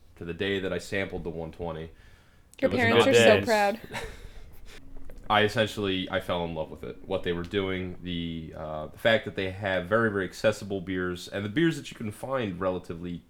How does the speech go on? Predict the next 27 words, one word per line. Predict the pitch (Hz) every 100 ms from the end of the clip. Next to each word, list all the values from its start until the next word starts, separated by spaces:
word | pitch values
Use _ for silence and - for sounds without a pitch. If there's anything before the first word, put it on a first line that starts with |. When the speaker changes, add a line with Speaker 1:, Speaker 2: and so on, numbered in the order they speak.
| -
Speaker 1:
commonly, | 110 131 101 80 82 85 _ _ - -
but | 101
then | 101 98 92
at | 80
the | 95
same | 101 90
time, | 85 90 82 82
they | 85
are | 82 80
Speaker 3:
They're | -
Speaker 1:
constantly | - 98 120 160
Speaker 3:
really | 175 165
Speaker 1:
pushing | 156 165
Speaker 3:
funky | 165 160
Speaker 1:
the | 139
Speaker 3:
beers, | 120 107
Speaker 1:
limit. | 101 -
Speaker 3:
but | 104
they, | 110 104 107
they | 110
make | 110 113 110
enough | 104 101 95
of | 85
'em. | 50 87
They're | 95
a |
Speaker 1:
Right. | 98